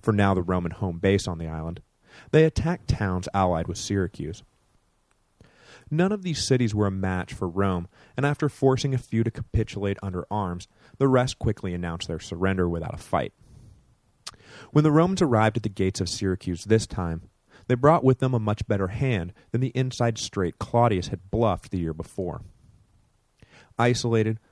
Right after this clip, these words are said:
cut off from his supply lines, and facing four full legions, eternally pragmatic Hiero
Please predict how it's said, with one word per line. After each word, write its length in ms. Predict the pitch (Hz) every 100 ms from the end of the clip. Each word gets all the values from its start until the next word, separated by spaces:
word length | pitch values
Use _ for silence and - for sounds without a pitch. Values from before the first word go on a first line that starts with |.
| _
cut 200 | - 123
off 180 | 120 123
from 140 | 123 117
his 160 | 117
supply 400 | - 120 95 90
lines, 340 | 87 82 82 -
and 140 | 98 95
facing 400 | - 101 101 92
four 380 | - 110 107
full 400 | 104 - - 107
legions, 460 | 104 95 82 78 - _ _ _
eternally 500 | 110 107 117 117 120
pragmatic 600 | 113 107 101 104 101 101
Hiero 500 | - 98 92 82 82